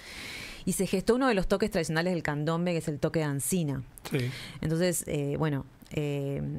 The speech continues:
Speaker 1: luego, en mil novecientos setenta y ocho, el, las familias afrodescendientes que allí vivían fueron desalojadas por la dictadura,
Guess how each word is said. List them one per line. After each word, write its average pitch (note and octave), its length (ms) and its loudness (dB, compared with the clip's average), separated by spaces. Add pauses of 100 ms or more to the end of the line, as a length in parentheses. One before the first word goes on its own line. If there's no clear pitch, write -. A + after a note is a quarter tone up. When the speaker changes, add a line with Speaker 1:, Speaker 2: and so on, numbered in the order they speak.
(760)
Speaker 1:
luego, F#3+ 720 4 (340)
en D#3+ 180 0
mil F#3+ 160 2
novecientos G3 320 2
setenta F#3 220 4
y G#3+ 140 6
ocho, G#3 500 2 (240)
el, D3 480 -2
las D3 180 -2
familias E3+ 680 2
afrodescendientes D#3 680 -2
que D3 280 -2
allí D3+ 420 -2
vivían F3+ 520 2
fueron E3 260 2
desalojadas D3+ 680 2
por C#3+ 140 -2
la C#3 100 0
dictadura, E3 720 0